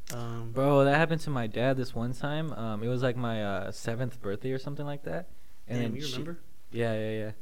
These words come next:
Speaker 2: Core memory.
Speaker 1: I don't remember my last birthday.
Speaker 2: Core memory. It was, um, at this church we, um, we used to go to.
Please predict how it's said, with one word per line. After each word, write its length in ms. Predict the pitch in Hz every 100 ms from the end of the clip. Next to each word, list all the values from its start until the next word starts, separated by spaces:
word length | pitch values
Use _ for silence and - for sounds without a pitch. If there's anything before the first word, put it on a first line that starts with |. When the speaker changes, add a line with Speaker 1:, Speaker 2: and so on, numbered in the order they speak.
| - - - - -
Speaker 2:
Core 200 | - 139
memory. 360 | 127 120 104 98 - -
Speaker 1:
I 80 | 143
don't 100 | 127
remember 260 | 127 123
my 120 | 120 120 120
last 140 | 120
birthday. 340 | 120 117 123 120 -
Speaker 2:
Core 220 | - 139
memory. 380 | 117 113 104 101 -
It 80 | 127
was, 200 | 139 131
um, 320 | 131 120 110
at 180 | 110 110
this 260 | 117 -
church 440 | - - 120 110 -
we, 160 | 107 98
um, 380 | 95 92 92 - - - -
we 100 | 110
used 140 | 104 -
to 80 |
go 160 | 92 90
to. 280 | - 127